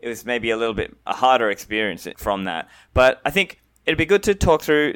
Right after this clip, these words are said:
the process and how it works and what it looks like in a desktop interface. So could you just talk us through that? What does it look like? What is the user going to see when they use Sparrow to do coin joins?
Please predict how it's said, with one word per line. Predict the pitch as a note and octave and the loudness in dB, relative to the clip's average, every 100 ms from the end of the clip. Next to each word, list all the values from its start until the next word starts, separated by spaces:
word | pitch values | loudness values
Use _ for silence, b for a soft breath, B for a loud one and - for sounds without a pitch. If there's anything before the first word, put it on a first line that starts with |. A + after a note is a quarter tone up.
| - | -4
the | |
process | - B2+ B2+ C3 - | 2 4 4 -2 -4
and | G2+ | -8
how | F#2+ C3+ A#2+ | 0 2 4
it | |
works | G2 C3 F3+ B2 | 2 0 0 -4
and | G2+ | -4
what | A2 | -4
it | D#2+ | -4
looks | G#2 - | -8 -4
like | G#2 F#2+ - | -2 -2 -4
in | A#2 | -6
a | G#2 | -4
desktop | G2 C3 - A2+ F2+ | -2 -4 -2 -6 -4
interface. | G#2 A2+ C3+ D#2 - - B | -8 -10 -10 -12 -12 -18 B
So | - C3 | -10 -8
could | D#3 | -8
you | F3+ | -10
just | G3 - | -14 -4
talk | D#3+ D3+ | -2 -2
us | E3 - | -4 -8
through | A2+ A2 | -4 0
that? | G#2 F#2+ | 2 0
What | C3+ | -2
does | D#3 C#3 | -4 -6
it | |
look | F2 G2+ | -4 -4
like? | G2+ F#2+ F#2 - b | -2 -2 -2 -8 b
What | - D#3+ | -4 -4
is | D#3+ | -4
the | A#2 | -6
user | A#2 A2+ | -6 -4
going | G#2 | -4
to | G2 | -4
see | - G2 F#2+ C3 | -4 -4 -4 -6
when | G2+ | -10
they | G2+ F#2 F2+ | -8 -8 -8
use | F#2 G2 F#2 | -10 -10 -12
Sparrow | - - A2+ F#2+ F#2+ | -16 -6 -2 -2 -2
to | G2+ G2 | -6 -10
do | F2+ | -12
coin | - E2 | -12 -14
joins? | E2 - - - | -14 -20 -20 -20